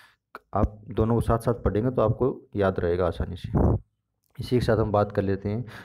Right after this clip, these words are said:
अभी वर्तमान में यहाँ के सीएम हैं विजय रूपाणी। गुजरात के जो सीएम हैं अभी वर्तमान में वो हैं विजय रूपाणी। और गुजरात के जो पहले सीएम थे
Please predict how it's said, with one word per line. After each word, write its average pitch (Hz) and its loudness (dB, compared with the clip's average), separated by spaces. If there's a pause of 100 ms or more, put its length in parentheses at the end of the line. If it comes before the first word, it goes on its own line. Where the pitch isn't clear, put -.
(120)
अभी 104 2
वर्तमान 104 2
में 107 -2
यहाँ 101 0
के 104 0
सीएम 101 -2
हैं 104 -4
विजय 101 0
रूपाणी। 95 -8 (560)
गुजरात 95 0
के 101 -4
जो 101 -4
सीएम 98 -2
हैं 107 -2
अभी 101 -4
वर्तमान 95 -4
में 107 -8 (400)
वो 95 -2
हैं 101 -2
विजय 104 0 (720)
रूपाणी। 95 -2 (600)
और 101 -2
गुजरात 104 2
के 110 0
जो 107 -2
पहले 107 2
सीएम 104 0
थे 87 -8